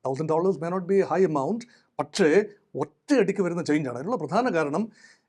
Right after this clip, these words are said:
യന്ത്ര ഇറക്കുമതി, യന്ത്ര ഘടകങ്ങളുടെ ഇറക്കുമതി ഏതാണ്ട് വലിയ തോതിൽ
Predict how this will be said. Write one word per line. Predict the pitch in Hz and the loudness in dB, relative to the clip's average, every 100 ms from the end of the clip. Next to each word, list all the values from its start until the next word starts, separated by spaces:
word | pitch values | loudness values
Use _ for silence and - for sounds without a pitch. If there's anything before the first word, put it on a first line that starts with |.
| - | -10
യന്ത്ര | 127 156 196 254 254 277 262 | 0 4 4 4 0 0 -2
ഇറക്കുമതി, | 165 170 175 175 127 | 0 -2 -2 -4 -4
യന്ത്ര | 120 156 196 196 214 214 - | -2 2 2 0 -4 -6 -4
ഘടകങ്ങളുടെ | 151 175 190 196 196 190 233 254 _ _ _ | -4 0 2 4 4 4 2 0 _ _ _
ഇറക്കുമതി | 131 156 185 202 190 202 214 - - | -2 -2 0 2 2 2 -2 -8 -2
ഏതാണ്ട് | 151 185 185 | 0 0 -2
വലിയ | 165 120 196 285 269 | -4 -4 4 8 8
തോതിൽ | 180 147 123 | 6 0 -4